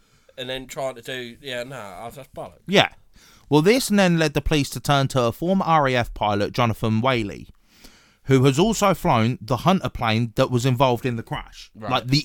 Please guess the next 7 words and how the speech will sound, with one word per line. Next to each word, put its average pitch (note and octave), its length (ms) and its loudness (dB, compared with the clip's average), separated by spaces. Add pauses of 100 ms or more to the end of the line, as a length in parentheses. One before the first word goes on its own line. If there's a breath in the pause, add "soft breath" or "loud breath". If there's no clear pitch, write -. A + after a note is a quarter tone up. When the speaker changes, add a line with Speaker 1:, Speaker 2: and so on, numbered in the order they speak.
Speaker 2:
exact B2+ 600 2
plane. G2+ 260 -8 (2000 soft breath)
He G#3+ 180 0
concluded D3 640 0
that C#3 160 0
Andy F#3+ 300 4
Hill C3 500 2